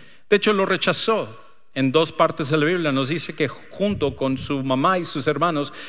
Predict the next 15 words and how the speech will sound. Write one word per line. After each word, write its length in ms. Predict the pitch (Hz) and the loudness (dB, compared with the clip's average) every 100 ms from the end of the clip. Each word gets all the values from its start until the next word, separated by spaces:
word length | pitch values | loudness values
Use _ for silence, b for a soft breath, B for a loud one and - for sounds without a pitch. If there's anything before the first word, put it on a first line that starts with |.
| B B | B B
fueron 680 | - - - 208 233 165 165 | -12 -8 2 4 4 2 0
a 200 | 156 143 | 2 2
tratar 360 | 147 143 170 165 | 2 2 2 2
de 100 | 170 | 0
disuadir 560 | 151 - 160 139 202 | 0 2 2 4 4
a 80 | 190 | 2
Jesús 560 | - 135 - 131 139 131 | 2 -4 -2 -2 -2 2
de 420 | 139 135 139 135 | 2 2 -2 -8
seguir 400 | - 160 143 202 | -2 0 2 2
su 120 | 202 214 | 0 -2
ministerio 640 | 180 147 - 208 170 147 | 0 0 2 2 2 -2
porque 220 | 147 135 | -4 -6
se 120 | 131 | -4
estaba 420 | 147 170 170 175 143 | 0 2 4 4 4
arriesgando 680 | 147 139 165 202 160 139 | 2 2 2 2 0 -4